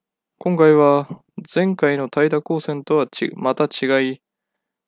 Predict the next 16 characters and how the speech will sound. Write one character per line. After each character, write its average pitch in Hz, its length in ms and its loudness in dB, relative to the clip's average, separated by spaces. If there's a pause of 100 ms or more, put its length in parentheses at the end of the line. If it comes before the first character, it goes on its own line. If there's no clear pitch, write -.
(140)
春 165 240 4
休 175 260 4
み 151 140 -2
の 143 300 -2 (960)
高 170 260 0
専 185 300 2
生 156 280 2
の 156 140 -2
一 147 240 -6
日 160 400 -4
に 160 180 -6
つ - 200 -6
い 165 100 -2
て 151 340 0 (840)
ご 127 200 0
覧 123 340 2